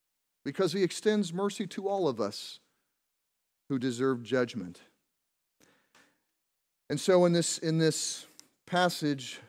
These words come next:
that looks at a very harsh judgment that God has extended to the nation of Israel, we need to be aware that the scriptures say that Jesus is going to return.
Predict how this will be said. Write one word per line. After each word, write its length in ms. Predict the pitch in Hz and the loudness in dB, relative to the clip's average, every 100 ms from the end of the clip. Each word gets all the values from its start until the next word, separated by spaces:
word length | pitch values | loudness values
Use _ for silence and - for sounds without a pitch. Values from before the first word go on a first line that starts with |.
| _ _ _ | _ _ _
that 120 | 139 127 | -4 -4
looks 400 | 127 151 - 139 | -2 -2 -2 -2
at 300 | 123 123 - _ _ _ _ _ _ | 0 -2 -6 _ _ _ _ _ _
a 60 | 117 | -6
very 240 | 139 143 | -2 0
harsh 640 | - 143 139 135 - - - _ _ _ _ _ _ - | -2 0 0 0 -4 -10 -14 _ _ _ _ _ _ -18
judgment 720 | 117 139 135 - 117 101 101 - _ _ _ _ _ - | -2 2 2 0 -6 -6 -10 -20 _ _ _ _ _ -10
that 160 | 104 | -4
God 300 | 127 127 131 | 0 2 2
has 160 | 127 117 | 0 -4
extended 460 | 113 - 131 120 | -10 -6 -4 -2
to 80 | 117 | -2
the 80 | 110 | -2
nation 360 | 117 117 - 113 | -2 -4 -6 -8
of 120 | 107 | -4
Israel, 400 | 123 110 104 101 | -4 -4 -6 -4
we 260 | 117 127 | -4 -4
need 160 | 143 156 | -4 -4
to 80 | 151 | -4
be 160 | 160 | -2
aware 500 | 156 156 156 113 113 - _ _ - _ _ _ _ _ _ _ _ _ | -2 0 2 0 -2 -10 _ _ -20 _ _ _ _ _ _ _ _ _
that 120 | 123 | -8
the 80 | 127 | -6
scriptures 520 | 123 - 156 - 160 | -6 -4 -4 -4 -8
say 320 | - 170 135 127 | -6 -2 0 0
that 140 | 120 | -2
Jesus 540 | 110 123 151 170 151 143 | -4 -4 -4 -4 -8 -8
is 160 | 127 | -8
going 260 | 113 135 127 | -4 -2 -4
to 160 | - | -6
return. 640 | 120 117 - 185 107 98 | -6 -6 -8 -8 -6 -8